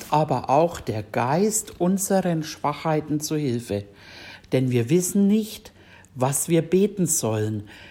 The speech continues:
wie sich's gebührt. Aber der Geist selbst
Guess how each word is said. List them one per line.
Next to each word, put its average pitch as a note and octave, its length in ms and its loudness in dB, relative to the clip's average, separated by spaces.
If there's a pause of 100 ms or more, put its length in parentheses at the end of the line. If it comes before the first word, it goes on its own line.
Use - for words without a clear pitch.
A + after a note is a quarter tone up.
(140)
wie E3+ 260 0
sich's - 520 -2
gebührt. E3+ 640 0 (380)
Aber C3 260 2
der B2+ 160 0
Geist C3 540 0
selbst E3 680 2